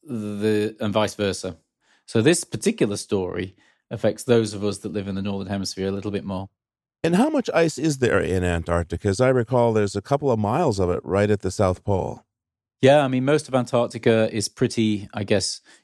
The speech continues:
Speaker 1: you would say, inert, isn't changing very much. Is, there's a very, very large ice sheet in Antarctica. So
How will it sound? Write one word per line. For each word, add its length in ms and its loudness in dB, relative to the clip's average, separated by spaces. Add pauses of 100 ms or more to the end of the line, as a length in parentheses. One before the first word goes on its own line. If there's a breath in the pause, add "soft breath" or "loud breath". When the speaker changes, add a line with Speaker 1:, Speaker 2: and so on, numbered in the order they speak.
Speaker 1:
you 100 0
would 100 -2
say, 180 2
inert, 500 0
isn't 220 -4
changing 340 -2
very 180 -2
much. 260 -6
Is, 80 -10 (120)
there's 260 -6
a 20 -6
very, 280 4
very 220 2
large 300 0
ice 240 -2
sheet 180 -8
in 60 -6
Antarctica. 560 -6
So 240 -4